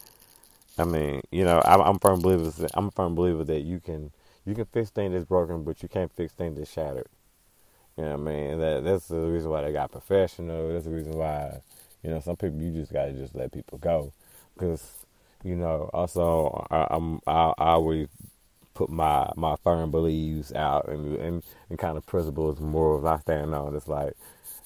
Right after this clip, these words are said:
uh, you know, I'm the type of person, like, if you, if you,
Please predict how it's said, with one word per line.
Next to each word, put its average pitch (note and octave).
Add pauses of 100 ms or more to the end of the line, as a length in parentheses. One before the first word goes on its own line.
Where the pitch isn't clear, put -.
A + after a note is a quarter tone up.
(260)
uh, B1 (640)
you E2+
know, E2
I'm F#2
the F#2+
type D2
of -
person, D2
like, -
if -
you, D#2+
if D#2
you, D#2+